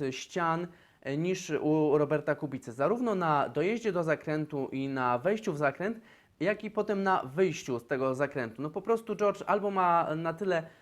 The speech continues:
e, lepszy bolid, że może to robić, albo ma po prostu inny styl jazdy, albo, mm, bardziej ryzykuje i, e, zwyczajnie wchodzi bliżej bandy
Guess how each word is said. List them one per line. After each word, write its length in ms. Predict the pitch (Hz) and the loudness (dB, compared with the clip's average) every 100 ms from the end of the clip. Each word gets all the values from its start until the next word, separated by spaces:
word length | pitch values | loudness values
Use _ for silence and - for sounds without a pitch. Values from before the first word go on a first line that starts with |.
| - _ _ _ _ - | -20 _ _ _ _ -2
e, 400 | 151 156 151 151 | 4 6 8 6
lepszy 440 | 151 165 202 - | 6 4 4 2
bolid, 360 | 156 185 185 151 | 2 4 4 2
że 100 | 147 | -2
może 280 | 156 175 175 | 0 0 0
to 120 | 156 | 4
robić, 260 | 139 139 - | 4 2 -2
albo 220 | 262 254 | -2 2
ma 140 | 240 | 2
po 100 | 226 | 0
prostu 300 | 180 208 202 | 0 -4 -2
inny 260 | 190 180 170 | -2 0 -2
styl 220 | 165 139 | -2 -2
jazdy, 480 | 139 170 180 180 170 | 2 2 2 0 2
albo, 600 | 156 165 156 160 156 147 135 | 2 0 2 4 6 4 2
mm, 260 | 139 131 | -2 0
bardziej 360 | 139 175 165 156 | 2 2 2 0
ryzykuje 640 | 143 139 135 156 165 175 - | 0 -4 -4 -2 2 2 0
i, 320 | 185 202 - | -4 -4 -8
e, 160 | 135 135 | -8 -8
zwyczajnie 760 | 151 160 180 180 175 170 165 - | -6 -4 -2 -2 0 0 -2 -2
wchodzi 640 | - 175 151 147 131 113 | -2 -2 0 0 -2 -2
bliżej 420 | 113 160 240 226 190 | -6 -4 0 2 4
bandy 520 | 196 196 190 185 | 4 4 2 0